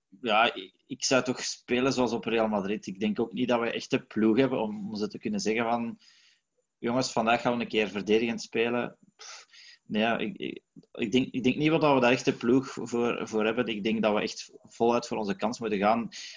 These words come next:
Dan riskeert je natuurlijk een, ja, een serieuze pandoering te krijgen. Maar ja,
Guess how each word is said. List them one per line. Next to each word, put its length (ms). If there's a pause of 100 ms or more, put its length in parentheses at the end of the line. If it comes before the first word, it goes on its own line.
Dan 160
riskeert 500
je 80
natuurlijk 420
een, 440 (360)
ja, 420 (260)
een 140
serieuze 440
pandoering 520
te 80
krijgen. 480
Maar 220 (420)
ja, 380